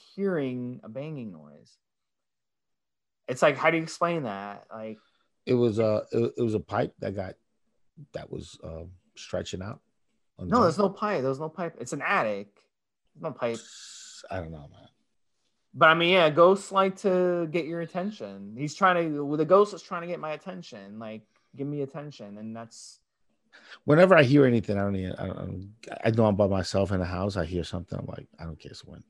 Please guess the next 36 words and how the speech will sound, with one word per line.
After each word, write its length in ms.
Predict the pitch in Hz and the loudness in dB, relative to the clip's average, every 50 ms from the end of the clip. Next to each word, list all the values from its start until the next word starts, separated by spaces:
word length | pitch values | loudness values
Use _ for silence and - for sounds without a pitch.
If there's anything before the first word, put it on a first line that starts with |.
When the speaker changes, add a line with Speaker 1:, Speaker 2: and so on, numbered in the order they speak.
| _ _ | _ _
Speaker 2:
Fuck 200 | - - 78 - | -18 -16 -16 -16
it. 80 | - - _ _ _ _ _ _ - | -18 -20 _ _ _ _ _ _ -12
That's 200 | - 85 - - | -12 -10 -8 -8
it, 160 | 82 85 - | -10 -8 -8
son." 240 | - 87 85 87 95 _ _ _ _ _ _ _ _ _ _ _ _ _ _ _ _ _ _ _ _ _ _ _ _ _ | -8 -8 -8 -10 -12 _ _ _ _ _ _ _ _ _ _ _ _ _ _ _ _ _ _ _ _ _ _ _ _ _
Speaker 1:
That's 140 | - 117 120 | -6 0 2
Speaker 2:
Maybe, 120 | 127 143 | 4 6
Speaker 1:
good, 200 | 160 - - 95 - | 6 6 4 2 0
though. 240 | 120 117 113 113 117 | -2 -4 -4 2 6
Speaker 2:
maybe 220 | 143 190 202 175 160 | 8 10 10 10 8
I 20 | 143 | 8
coulda 180 | - 180 156 139 | 8 6 6 8
heard 120 | 151 147 | 8 8
the 80 | 139 131 | 8 8
banging. 360 | 110 127 131 139 135 120 113 107 | 8 8 8 8 6 6 4 2
I 60 | 104 | 2
coulda 200 | 98 - 113 107 | 2 4 4 4
been 160 | 104 104 101 | 4 4 2
like, 100 | 98 92 | 2 0
"It's 80 | 95 - | 0 2
probably 260 | - 131 117 113 107 | 4 6 6 6 6
the 100 | 95 95 | 4 2
neighbor." 420 | 95 95 95 90 95 92 87 - - _ - | 2 2 0 0 -2 -4 -6 -8 -12 _ -6
I 80 | - 101 | -4 -4
just, 360 | 92 101 98 90 - - - _ _ _ _ _ _ _ | -2 -2 -2 -2 -4 -8 -14 _ _ _ _ _ _ _
why 180 | - 113 117 120 | 4 6 8 10
do 60 | 120 | 10
I 80 | 117 110 | 10 8
hear 220 | 101 110 110 107 | 8 6 4 4
it 60 | 110 | 2
here? 200 | 101 104 113 110 113 | 2 0 0 2 4
I 100 | 127 135 | 4 4
don't 120 | 120 98 | 4 2
know. 140 | 85 82 90 - | -2 -6 -8 -6
Neighbor, 340 | - 95 101 104 92 98 95 - | -2 0 0 2 0 -2 -4 -4
neighbors 380 | 98 95 95 95 92 - - | -6 -6 -6 -6 -8 -10 -14